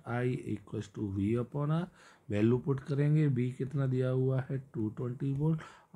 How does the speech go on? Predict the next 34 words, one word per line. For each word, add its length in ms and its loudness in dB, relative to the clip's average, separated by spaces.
R 220 -2
कितना 240 0
दिया 220 2
हुआ 220 2
है? 60 2
ट्वेल्व 460 -2
हंड्रेड, 400 2
डिवाइड 380 -2
कर 140 -8
लेंगे, 420 2
कितना 280 -4
आ 40 2
जाएगा? 280 0
ज़ीरो 360 0
पॉइंट 340 -2
वन 220 -4
एट 300 -6
एम्पियर। 460 -10
क्लियर? 300 4
If 120 8
the 180 8
resistance, 540 4
okay, 200 0
how 200 4
much 200 2
current 340 4
will 160 6
an 120 6
electric 400 2
heater 280 0
coil 240 2
draw 220 0
from 340 -2
a, 80 2